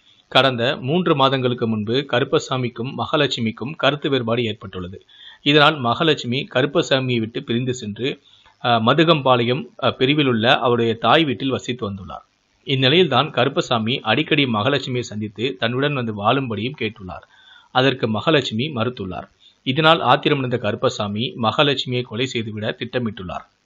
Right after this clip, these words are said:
இதற்காக சந்தர்ப்பத்தையும் எதிர்பார்த்து காத்திருந்தார். இந்நிலையில்தான் கடந்த மாதம் இருபத்தேழாம் தேதி மாலை மகாலட்சுமி வேலைக்கு சென்றுவிட்டு தனியே வீட்டிற்கு திரும்பி கொண்டிருந்தார். அப்போது எதிரே வந்த கருப்பசாமி மகாலட்சுமியை தடுத்து நிறுத்தி அவரிடம் ஆசை வார்த்தைகளாக பேசியுள்ளார்.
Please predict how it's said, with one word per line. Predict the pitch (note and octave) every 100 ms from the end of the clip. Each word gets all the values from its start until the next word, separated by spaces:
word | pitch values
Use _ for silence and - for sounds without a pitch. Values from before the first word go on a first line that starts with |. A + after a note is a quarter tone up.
| -
இதற்காக | C#3 D3 D3 B2 A2+ D#3 -
சந்தர்ப்பத்தையும் | A#2 D3+ D#3 C3 B2 C#3
எதிர்பார்த்து | A2+ C3 C3 G2 C3+
காத்திருந்தார். | B2 G#2 G2 F2+ E2+ - _ _ - - _
இந்நிலையில்தான் | C3+ C3+ D3 F#3 C#3 C#3
கடந்த | D3+ A2+ C#3+ E3
மாதம் | B2+ A2+ G2
இருபத்தேழாம் | A2+ C#3+ D3+ B2+ A#2+
தேதி | A2 A2
மாலை | G2+ G2+ G2 B2+ A#2+
மகாலட்சுமி | A2+ G#2+ D#3+ C#3+ C3+ B2+
வேலைக்கு | A2 A#2+ B2 -
சென்றுவிட்டு | - G#2+ G#2 G2 A2+ C3+ -
தனியே | - B2+ D#3 D3
வீட்டிற்கு | A#2 B2+ A#2 A#2+
திரும்பி | A2+ B2 B2
கொண்டிருந்தார். | G#2 G2 G2 F#2 - _ _ _
அப்போது | - B2 B2 B2 C#3
எதிரே | C3+ B2 D#3
வந்த | D#3 B2+ A2
கருப்பசாமி | F#2+ A2+ C3+ - G2+ G#2 - - _ - _ - A2+
மகாலட்சுமியை | A#2 E3+ D#3 - C3
தடுத்து | B2+ B2+ C#3
நிறுத்தி | A#2 G#2 G2 A#2
அவரிடம் | - A2 A#2+ A2 C3+
ஆசை | G#2+ A#2+ D3 D3
வார்த்தைகளாக | B2 A#2 A2+ G#2+ G#2 B2+
பேசியுள்ளார். | B2+ F#2+ G#2 F2 C2